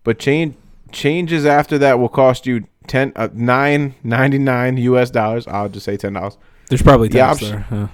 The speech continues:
Speaker 1: There's probably tax. These motherfuckers. They know, no one ever discloses the tax.
Speaker 2: It's not like the W W E Network, which is only nine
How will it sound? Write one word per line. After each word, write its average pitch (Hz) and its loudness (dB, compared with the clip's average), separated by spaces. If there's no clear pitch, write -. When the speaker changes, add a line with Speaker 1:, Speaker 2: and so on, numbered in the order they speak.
Speaker 1:
There's 110 -6
probably 92 -10
tax. - -16
These 98 -20
motherfuckers. 92 -16
They 98 -10
know, 110 -10
no 127 -6
one 202 -4
ever 160 -2
discloses 135 2
the 120 -6
tax. - -10
Speaker 2:
It's - 0
not 254 8
like 220 6
the 165 4
W 170 6
W 139 4
E - 2
Network, 127 -2
which 135 4
is 160 6
only 135 4
nine 120 2